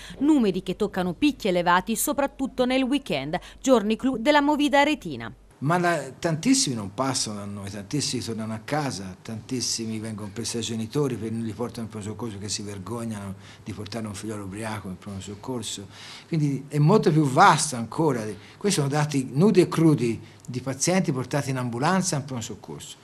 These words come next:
Speaker 2: Ma sicuramente il movimento è molto più grande, molto più ampio. E il settanta per cento di questi casi qui succedono in città di Arezzo.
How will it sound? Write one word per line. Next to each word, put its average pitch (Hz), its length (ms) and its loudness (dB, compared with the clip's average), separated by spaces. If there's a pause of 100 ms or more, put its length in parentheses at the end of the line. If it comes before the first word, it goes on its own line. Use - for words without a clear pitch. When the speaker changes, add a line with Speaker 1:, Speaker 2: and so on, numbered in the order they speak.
(460)
Speaker 2:
Ma 80 180 -10
sicuramente 135 540 -2
il 160 40 2
movimento 139 460 -2
è - 20 0
molto 110 240 -8
più 104 160 -12
grande, 113 360 -8
molto 95 260 -10
più 92 120 -14
ampio. 76 400 -14
E 156 120 2
il 139 80 4
settanta 143 500 0
per 131 140 2
cento 147 300 4
di 123 80 0
questi 123 200 0
casi 139 240 4
qui 185 140 2
succedono 120 420 -4
in 104 60 -8
città 104 320 -10
di 92 160 -10
Arezzo. 85 560 -10